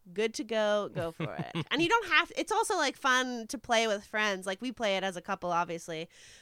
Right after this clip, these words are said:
Speaker 1: But, um, I th-, would be very intrigued to have, like, two s-,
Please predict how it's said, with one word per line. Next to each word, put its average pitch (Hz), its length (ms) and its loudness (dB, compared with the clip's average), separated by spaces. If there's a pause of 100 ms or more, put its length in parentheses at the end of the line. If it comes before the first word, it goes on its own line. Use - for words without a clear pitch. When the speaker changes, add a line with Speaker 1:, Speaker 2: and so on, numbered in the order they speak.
(160)
Speaker 1:
But, 214 360 4
um, 185 420 0 (260)
I 254 160 6
th-, 220 220 -12
would 339 220 -4
be 392 160 6
very 339 540 0
intrigued 311 580 -2
to 277 100 -6
have, 220 440 6
like, 190 260 0
two 262 240 -2
s-, 233 100 -6